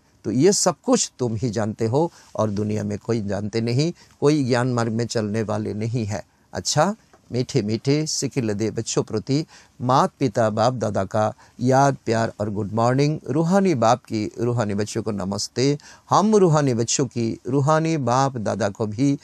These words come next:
याद प्यार गुड मॉर्निंग, नमस्ते, नमस्ते, नमस्ते। धारणा के लिए मुख्य सार नंबर वन, सपूत बनने के लिए बाप की श्रीमत पर चलना है। ये तो स्ट्रिक्ट धारणा बाबा ने हमें समझा दिया है।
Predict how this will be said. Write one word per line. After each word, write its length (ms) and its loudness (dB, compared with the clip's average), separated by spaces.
याद 540 4
प्यार 360 2
गुड 220 -6
मॉर्निंग, 480 0
नमस्ते, 760 -4
नमस्ते, 680 -8
नमस्ते। 680 -8
धारणा 320 4
के 120 0
लिए 160 4
मुख्य 380 0
सार 240 2
नंबर 300 2
वन, 360 2
सपूत 520 2
बनने 360 4
के 140 0
लिए 380 4
बाप 420 4
की 140 0
श्रीमत 380 -4
पर 120 -2
चलना 400 -6
है। 240 -6
ये 260 -2
तो 260 2
स्ट्रिक्ट 380 0
धारणा 380 2
बाबा 260 0
ने 120 -2
हमें 320 -2
समझा 380 -2
दिया 260 2
है। 300 0